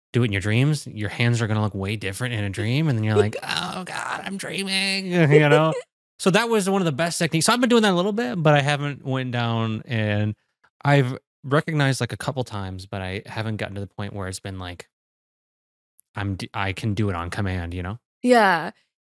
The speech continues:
Speaker 2: Um, I can't yet do it on command either. I kind of, you know, do those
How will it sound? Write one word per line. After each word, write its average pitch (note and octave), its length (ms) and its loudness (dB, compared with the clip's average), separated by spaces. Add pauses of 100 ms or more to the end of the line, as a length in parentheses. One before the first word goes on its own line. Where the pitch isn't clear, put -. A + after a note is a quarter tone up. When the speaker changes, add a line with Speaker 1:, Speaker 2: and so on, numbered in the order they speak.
(240)
Speaker 2:
Um, A#3+ 280 6 (140)
I B3+ 120 6
can't F4+ 340 0
yet B3 220 2
do A#3 120 4
it A#3+ 60 6
on A3 140 2
command G3 360 0
either. F#3 300 2
I F#3+ 120 2
kind F#3+ 240 0
of, F3+ 180 0
you G#3 120 2
know, F#3 120 4
do G3 240 0
those F#3+ 400 0